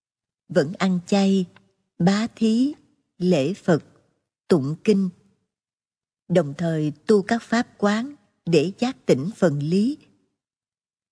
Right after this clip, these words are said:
Trong nếp sống hàng ngày, siêng tập đối trị năm cái mười sự. Phước tuệ gồm tu, sự lý viên dung,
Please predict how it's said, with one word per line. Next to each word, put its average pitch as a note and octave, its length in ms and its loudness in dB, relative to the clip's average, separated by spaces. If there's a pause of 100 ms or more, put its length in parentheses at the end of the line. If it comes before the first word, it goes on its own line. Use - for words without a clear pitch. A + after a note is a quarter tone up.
(380)
Trong F3 220 2
nếp G#3 160 0
sống G#3+ 260 -2
hàng E3 300 -4
ngày, D3 320 -2 (420)
siêng F#3+ 440 -2
tập - 240 -2
đối G3 320 0
trị D3 360 2 (100)
năm F3+ 260 0 (100)
cái G3+ 300 0
mười D#3+ 380 2
sự. D#3+ 420 0 (1200)
Phước C#4 180 2 (160)
tuệ C#3+ 280 2
gồm D#3 340 -2 (100)
tu, G3+ 280 0 (400)
sự D3 360 0
lý G3 440 -2
viên G#3 320 0
dung, G3+ 260 0